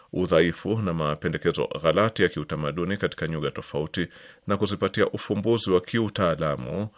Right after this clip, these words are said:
kwa njia ya kueneza utatuzi, kueneza utamaduni wa kuwa na mapendekezo sahihi na ubunifu unaofaa. Mtandao wa habari wa Al Jazeera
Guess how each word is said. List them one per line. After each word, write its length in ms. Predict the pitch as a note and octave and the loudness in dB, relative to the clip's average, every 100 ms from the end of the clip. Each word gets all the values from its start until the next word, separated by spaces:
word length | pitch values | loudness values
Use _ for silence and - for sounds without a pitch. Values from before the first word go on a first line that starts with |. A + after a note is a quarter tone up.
| _ _ | _ _
kwa 260 | - C#2+ - | -4 -4 -4
njia 420 | D2+ - G2+ F#2+ | -4 -2 4 6
ya 320 | G#2 G2 D#2 | 6 4 0
kueneza 680 | - - F#2 F2+ F#2 F#2+ - | 0 -2 4 6 6 0 0
utatuzi, 760 | - - D#2+ - - G2 E2+ E2 | -4 -4 -4 -4 -4 -4 -4 -6
kueneza 520 | F2+ E2 E2 F#2+ E2 | -2 0 0 0 -2
utamaduni 680 | D#2 D2+ D2+ D#2+ A#2+ B2 G2+ - - - | -4 -4 -4 -2 -2 0 -4 -8 -20 0
wa 140 | F2 | 0
kuwa 320 | E2+ - F#2 D#2+ | 0 2 2 2
na 120 | E2 | 0
mapendekezo 580 | D#2+ - D#2 D#2 D2 D2+ | -2 -4 -6 -6 -6 -6
sahihi 680 | - D2 F2 D#2 D2+ C2+ - - _ | -8 -8 -8 -8 -6 -8 -10 -20 _
na 160 | E2+ E2 | -6 -4
ubunifu 760 | - D#2+ D#2+ D#2 D2 - - - - _ - _ - | -4 -6 -6 -6 -8 -10 -14 -14 -20 _ -20 _ -8
unaofaa. 800 | F2+ C2+ C2 - - B1+ G1+ G1+ - _ _ - - - - - _ _ _ _ _ _ - | -6 -6 -10 -12 -12 -8 -8 -10 -18 _ _ -20 -20 -20 -20 -20 _ _ _ _ _ _ -4
Mtandao 360 | A2+ A#2+ B2+ | 2 8 10
wa 60 | A2+ | 10
habari 400 | A2 A2 G#2 A2+ | 8 8 10 10
wa 320 | G#2 F2 - | 10 8 8
Al 180 | F#2 D#2+ | 6 6
Jazeera 840 | - D#2+ - C#2+ B1+ C2+ F#2 | 4 4 4 0 2 4 4